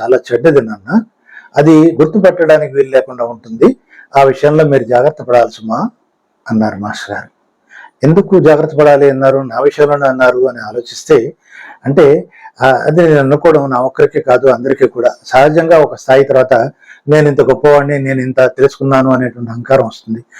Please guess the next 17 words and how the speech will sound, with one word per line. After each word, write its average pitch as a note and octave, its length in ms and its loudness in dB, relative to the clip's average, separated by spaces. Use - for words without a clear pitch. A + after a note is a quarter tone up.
ఆధ్యాత్మిక D3+ 540 0
మార్గంలో B2+ 560 0
అహంకారానికి B2+ 680 -4
తావు B2+ 260 2
లేదు B2 300 2
అని C3 200 2
చెప్పడానికి B2+ 560 -2
బాబు B2+ 200 4
గారు B2+ 460 0
ఆ A#2+ 40 -2
రకమైన, A#2+ 440 -2
ఆ, B2 100 2
ఉపదేశం C3 680 0
చేశారు B2 480 -2
అని C#3 120 2
నాకు C3 300 0
అనిపించింది. A2+ 600 -6